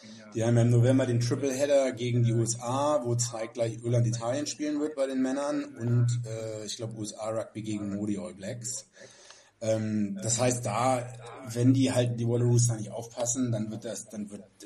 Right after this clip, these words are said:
das, ähm, dann wird das, äh, das Gap, das Loch,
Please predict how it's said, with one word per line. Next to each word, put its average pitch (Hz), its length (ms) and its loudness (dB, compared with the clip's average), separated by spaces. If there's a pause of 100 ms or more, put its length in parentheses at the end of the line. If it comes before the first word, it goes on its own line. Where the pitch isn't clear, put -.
(160)
das, - 500 -10 (160)
ähm, 98 480 -2 (720)
dann 104 180 -6
wird 107 160 -4
das, 107 300 -6
äh, 98 180 -8
das - 220 -14
Gap, 127 340 -2
das 104 180 -6
Loch, 117 340 2